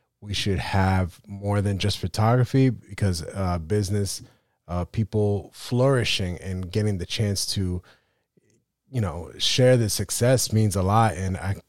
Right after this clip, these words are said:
you know, I'm very interested. Um, trying to see either whether I should do a different podcast, uh, platform or just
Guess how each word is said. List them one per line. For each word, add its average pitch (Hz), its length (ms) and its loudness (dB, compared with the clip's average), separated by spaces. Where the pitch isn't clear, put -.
you 120 60 -4
know, 104 100 2
I'm 113 80 4
very 135 300 8
interested. 104 500 0
Um, 87 360 -2
trying 127 180 4
to 117 80 4
see 127 160 2
either 107 340 4
whether 113 140 0
I 107 80 0
should 107 180 -2
do 113 120 2
a 104 40 0
different 98 300 -4
podcast, 123 840 6
uh, 110 240 4
platform 120 680 0
or 92 80 -2
just 101 380 -2